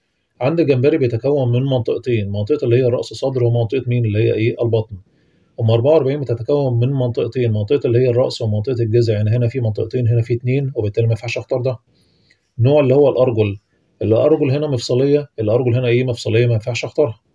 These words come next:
طريقة التنفس، التنفس هنا بيتم عن طريق الخياشيم،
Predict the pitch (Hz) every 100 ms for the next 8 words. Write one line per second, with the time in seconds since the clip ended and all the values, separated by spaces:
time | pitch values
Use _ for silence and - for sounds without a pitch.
0 | _ _ _ _ _ - 117 143 156 -
1 | 139 127 120 - - - _ _ - -
2 | 123 170 151 170 165 139 151 151 135 143
3 | 147 123 139 - 147 147